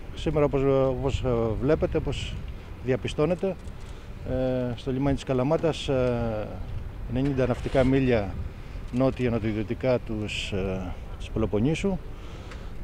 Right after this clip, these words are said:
ε, περισυνελέγησαν από εμπορικό πλοίο σαράντα έξι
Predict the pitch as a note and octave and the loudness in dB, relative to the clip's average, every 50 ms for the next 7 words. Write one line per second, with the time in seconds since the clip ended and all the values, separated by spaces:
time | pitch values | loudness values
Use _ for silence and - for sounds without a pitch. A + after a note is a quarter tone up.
0 | - A#2+ A#2 A#2 A#2 A#2 - - C3 B2+ B2+ - C3 C3 C3+ C#3+ C#3+ A#2+ C3+ B2 | -2 0 2 2 2 0 0 -2 -2 -2 0 0 2 2 4 4 4 4 2 2
1 | A#2 G2+ A#2+ A2+ G#2+ A#2+ A2+ A#2 - C3 A#2 - C3+ C3 C3 C3 B2 A2+ G#2 G2 | 2 2 0 2 2 0 0 2 2 0 0 2 2 4 4 4 4 4 2 0
2 | F2+ - - - - - - - - A2 G#2+ - A#2+ A#2+ A#2 A2 A#2+ B2 C3 C3 | -2 -6 -10 -14 -14 -14 -14 -12 -14 -12 -10 -6 -2 -2 -2 0 0 0 0 -2
3 | - - - A#2+ | -2 -4 -4 -2